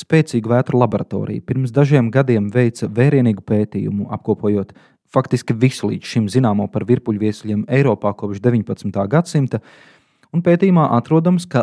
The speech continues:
Latvijā ik vasaru vidēji ir nulle komats pieci līdz viens virpuļviesulis uz desmit tūkstošiem kvadrātkilometru,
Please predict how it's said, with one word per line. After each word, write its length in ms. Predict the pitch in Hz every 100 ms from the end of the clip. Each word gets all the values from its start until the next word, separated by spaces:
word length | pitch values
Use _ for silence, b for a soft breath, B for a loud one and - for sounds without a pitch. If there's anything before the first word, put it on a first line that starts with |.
| 110
Latvijā 680 | 113 170 - 143 107 104 107 -
ik 220 | 135 -
vasaru 560 | 110 156 175 - 139 107
vidēji 540 | 104 180 156 131 117
ir 200 | - 110 107
nulle 240 | 123 175 185
komats 320 | 170 156 -
pieci 400 | - 135 135 -
līdz 380 | 117 113 98 98
viens 540 | 113 110 131 117 - -
virpuļviesulis 1040 | 110 117 120 123 107 107 104 107 104 -
uz 160 | 113 92
desmit 460 | 120 139 - 110
tūkstošiem 540 | 120 110 - 107 - 101
kvadrātkilometru, 840 | 107 101 107 - 104 98 104 -